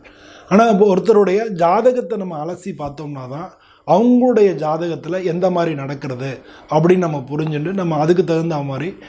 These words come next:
நம்ம லைஃபை அமைச்சுட்டா நல்லாயிருக்கும். பொதுவா வந்து பொருத்தம், இந்த, அஹ், பார்ட்னர்ஷிப்புக்கு உங்களுக்கு தெரியும்,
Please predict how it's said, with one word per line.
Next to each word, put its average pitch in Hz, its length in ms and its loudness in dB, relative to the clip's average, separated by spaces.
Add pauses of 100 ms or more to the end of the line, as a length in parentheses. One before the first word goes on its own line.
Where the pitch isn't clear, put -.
(160)
நம்ம 160 320 2
லைஃபை 151 360 0
அமைச்சுட்டா 139 480 -2
நல்லாயிருக்கும். 131 640 -4 (320)
பொதுவா 220 200 6
வந்து 226 240 4
பொருத்தம், 208 480 2
இந்த, 185 480 -2 (280)
அஹ், 175 300 -2
பார்ட்னர்ஷிப்புக்கு 185 680 -2
உங்களுக்கு 165 260 -4
தெரியும், 135 280 -8